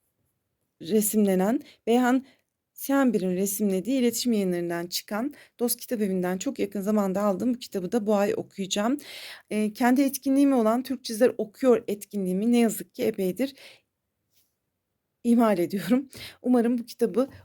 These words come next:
okuyup sonra da yorumunu girerek bu açığı biraz da olsa kapatabilirim. Bu ay okuyacağım kitaplar bunlar. Ee,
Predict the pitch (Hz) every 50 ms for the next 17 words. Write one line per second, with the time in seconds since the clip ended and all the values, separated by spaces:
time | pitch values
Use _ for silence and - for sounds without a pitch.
0 | _ - - 233 220 - - 214 233 - - _ _ _ _ - - 220 214 196
1 | 185 226 220 208 202 196 190 196 190 190 185 185 - 233 220 214 190 202 233 -
2 | - _ _ _ _ _ - 214 196 190 190 - - 226 247 208 202 196 175 180
3 | 175 180 175 170 170 170 - - 269 269 269 - - _ _ - 226 208 - -
4 | 202 - - 269 277 277 _ _ _ - 226 208 208 196 165 180 220 294 311 -
5 | - - - - - - 269 254 220 190 180 - - _ - 240 226 220 - 240
6 | 226 196 180 196 208 233 269 269 269 - - 202 190 190 - 185 185 180 175 -
7 | - 208 240 240 220 214 226 254 285 285 - - - - 330 - - 214 214 214
8 | 214 214 214